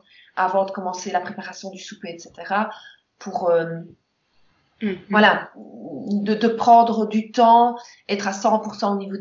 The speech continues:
Speaker 1: du travail, des projets, et puis après, d'être plus, plus dans, à cent pour cent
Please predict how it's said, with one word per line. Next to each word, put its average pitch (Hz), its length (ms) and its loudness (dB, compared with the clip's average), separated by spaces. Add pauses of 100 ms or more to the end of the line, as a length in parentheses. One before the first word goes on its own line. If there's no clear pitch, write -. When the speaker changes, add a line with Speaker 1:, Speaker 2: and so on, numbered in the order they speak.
(140)
Speaker 1:
du 202 320 -6
travail, 196 460 2
des 196 100 0
projets, 214 680 -2
et 185 160 -8
puis 208 160 -4
après, 220 520 0 (380)
d'être 202 240 2
plus, - 240 -12 (100)
plus - 320 0 (760)
dans, 202 240 2
à 196 100 4
cent 214 220 -2
pour - 200 -12
cent 220 680 0